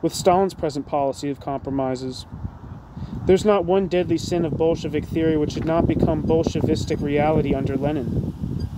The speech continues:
According to Lenin, the ultra-lefts should have been willing to sign the Treaty of Versailles.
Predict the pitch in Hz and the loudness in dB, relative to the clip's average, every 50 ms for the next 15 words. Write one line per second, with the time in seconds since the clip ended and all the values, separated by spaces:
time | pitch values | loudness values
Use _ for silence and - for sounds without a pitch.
0 | - - - - - - - - - - - - - - - - - - - - | -8 -6 -6 -4 -4 -2 -4 -4 -4 -4 -6 -6 -6 -6 -8 -8 -10 -12 -14 -14
1 | - - - - - - - - - - - 151 - - 208 214 220 226 208 175 | -12 -12 -12 -12 -12 -12 -12 -12 -10 -6 -6 -2 4 6 6 6 6 6 4 2
2 | 170 170 165 165 165 156 156 160 175 180 - - 180 160 160 165 160 - - - | 2 2 2 0 0 0 2 2 2 0 0 -4 -4 -2 0 -2 -2 -2 -4 -8
3 | - - - 180 196 185 165 180 170 160 139 151 165 175 190 190 190 - 180 - | -8 -6 -2 0 0 0 0 0 -2 0 2 4 4 4 4 2 0 -2 -6 -8
4 | - - 175 165 170 165 160 147 - - 170 160 156 156 147 135 143 143 135 - | -4 -2 -2 0 0 0 0 -2 -4 -4 -4 -2 0 0 0 0 -2 -4 -4 -2
5 | - 147 143 139 131 120 123 | 0 2 2 2 2 0 -4